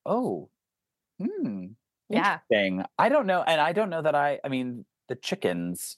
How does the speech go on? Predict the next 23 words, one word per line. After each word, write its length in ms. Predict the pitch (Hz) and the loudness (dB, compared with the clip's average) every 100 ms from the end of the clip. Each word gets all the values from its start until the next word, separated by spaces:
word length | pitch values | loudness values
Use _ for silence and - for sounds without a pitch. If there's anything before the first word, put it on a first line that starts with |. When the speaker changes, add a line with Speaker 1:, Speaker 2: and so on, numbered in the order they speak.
| - | -2
Speaker 1:
perhaps 640 | 101 98 85 - - - - _ _ _ 107 | 2 4 2 0 -6 -6 -10 _ _ _ 0
get 100 | 101 | 4
you 60 | |
Speaker 2:
Yeah. 120 | 190 269 | 4 4
Speaker 1:
on 60 | - - | 0 0
the 40 | |
right 100 | 90 | 0
road. 440 | - 87 85 98 113 _ _ - | 4 4 4 0 -6 _ _ -4
Um, 260 | 95 92 | 0 2
Speaker 2:
They 100 | 170 175 | 2 0
are 100 | 185 | -2
chickens, 640 | 226 226 208 214 226 - - | -6 -6 -4 -4 -8 -14 0
and 400 | 170 180 190 202 - _ _ | 2 4 2 -2 -6 _ _
they 300 | 180 190 214 | -2 2 2
shared 720 | 196 - 262 262 269 269 254 - _ _ _ _ _ - | 2 0 2 2 2 0 -2 -8 _ _ _ _ _ -2
a 120 | 202 | -2
coop 340 | - 370 381 - | 0 0 0 -4
with, 580 | - 202 214 214 - - - | -10 -2 0 0 -6 -20 -2
uh, 460 | 175 170 170 170 165 - - | 2 4 4 4 0 -4 -6
another 340 | 180 190 208 214 | -2 0 0 -2
star 280 | - 214 202 | 0 0 0
named 260 | 190 185 | -2 -4
Sparky, 680 | 175 - 139 139 147 135 139 | -8 0 0 0 -4 -4 -6